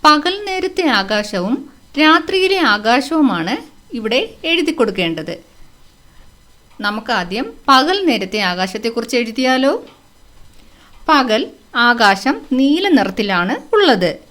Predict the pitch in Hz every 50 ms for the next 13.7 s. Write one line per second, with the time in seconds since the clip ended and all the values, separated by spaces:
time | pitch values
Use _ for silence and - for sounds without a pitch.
0 | _ _ _ _ _ _ _ _ _ _ - _ _ _ _ _ _ _ - 220
1 | 196 196 190 202 196 190 196 190 190 - 254 453 523 - - _ _ _ _ -
2 | - - - 254 262 262 247 - 196 214 269 453 440 415 370 240 180 147 - -
3 | - - _ _ _ _ _ _ - - 254 247 247 247 269 285 294 262 202 175
4 | 170 165 - - 262 494 554 - - - - _ _ _ - 214 220 226 226 226
5 | 226 - - 226 254 453 466 466 440 370 302 226 185 156 - - - - - -
6 | - - _ _ - - 226 208 202 208 202 - 214 196 202 190 185 185 185 -
7 | 285 440 539 - - - _ _ _ _ _ _ _ _ _ _ _ _ - -
8 | - - _ - 247 226 214 190 202 190 190 - 196 190 190 233 285 453 - -
9 | - - 269 233 226 247 254 254 247 214 190 185 196 254 381 381 262 202 202 -
10 | - 285 - - 247 214 185 165 165 175 226 370 - 311 233 208 214 208 185 233
11 | - - 466 427 440 440 370 294 - 196 170 151 156 151 - - - - - _
12 | - - - - - - _ _ _ _ _ _ _ _ _ _ - _ - -
13 | - 202 190 202 208 214 220 220 220 220 - 247 254 247